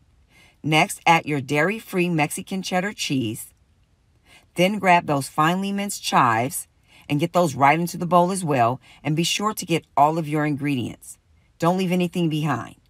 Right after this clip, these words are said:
Now, using a folding method, fold the cheese and chives into the flour, but do not overmix. It can cause the biscuits to be dense. In our second step process, we're gonna be working with the wet ingredients.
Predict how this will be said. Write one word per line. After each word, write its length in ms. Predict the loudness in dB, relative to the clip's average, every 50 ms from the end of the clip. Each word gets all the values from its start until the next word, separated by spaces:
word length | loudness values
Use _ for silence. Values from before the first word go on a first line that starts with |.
| _ _ _ _ _ _ _ _ -4
Now, 380 | 0 2 2 2 0 -2 -8 _ _ _
using 320 | -4 -2 -2 -2 -2 -4 -6
a 60 | -4
folding 420 | 0 4 4 4 4 2 0 0
method, 360 | 0 0 0 -2 -2 -4 -4 -6 _ _ _ _ _
fold 280 | 0 2 2 2 2 0
the 80 | -6
cheese 380 | -6 -4 -4 -4 -2 -4 -4 -4
and 140 | -4 -4 -4
chives 420 | 0 2 2 2 2 2 0 -4 -4
into 260 | -6 -6 -6 -6 -6
the 100 | -6 -6
flour, 540 | -4 0 2 2 2 2 0 -6 -10 -14 _ _ _ _ _
but 100 | -6 -4
do 120 | -2 -2
not 260 | 2 4 4 4 4 2
overmix. 600 | 0 -2 -2 0 0 2 0 0 0 -4 -8 -8 -6
It 80 | -6
can 140 | -4 -6 -4
cause 260 | 0 2 2 2 2
the 80 | -2 -6
biscuits 560 | -4 -2 -2 -2 -2 -4 -6 -6 -6 -6 -6
to 140 | -8 -8 -6
be 140 | -4 -4 -4
dense. 520 | -4 -2 -2 -2 -2 -4 -8 -16 -20 -20 _ _ _ _ _ _ _ _ _ _ _ _ _ _ -4
In 120 | -2 2
our 100 | 2 2
second 440 | 2 0 -2 -2 -4 -4 -4 -4 -8
step 280 | -6 -6 -4 -4 -6 -4
process, 680 | -2 0 2 2 2 0 -4 -4 -4 -4 -4 -6 -8 -14 _ _ _ _ -8
we're 100 | -6 -2
gonna 200 | 0 0 0 0
be 140 | 0 -2 0
working 340 | 2 2 2 2 0 -2 -2
with 120 | -2 -4
the 80 | -4 -4
wet 220 | -2 -2 -2 -2
ingredients. 640 | -2 -2 -2 -2 -2 -2 -4 -6 -12 -14 -18 -20 -20